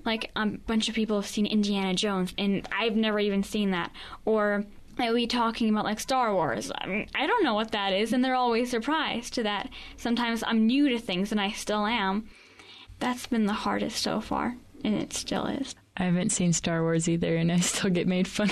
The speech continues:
Speaker 2: of for it, so don't worry.
Speaker 1: <laughs> That makes me feel better.
Speaker 2: <laughs> What do you miss most about Baghdad?
Speaker 1: I would say everything, I guess, except all the heat and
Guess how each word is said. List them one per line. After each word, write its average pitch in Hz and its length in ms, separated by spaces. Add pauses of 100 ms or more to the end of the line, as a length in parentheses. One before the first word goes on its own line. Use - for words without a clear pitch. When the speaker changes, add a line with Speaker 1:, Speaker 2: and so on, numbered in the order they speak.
Speaker 2:
of 226 120
for 190 240
it, 170 220
so 208 140
don't 175 220
worry. 185 200
Speaker 1:
<laughs> 214 180
That 226 140
makes 190 240
me 185 60
feel 175 240
better. 180 240 (240)
Speaker 2:
<laughs> - 100 (920)
What 254 200
do 294 100
you 277 100
miss 262 260
most 190 300
about 180 300
Baghdad? 175 520 (640)
Speaker 1:
I 277 160
would 311 160
say 285 560 (380)
everything, 269 640
I 240 140
guess, 233 260
except - 760 (140)
all 208 360 (240)
the 208 80
heat 202 840
and 196 340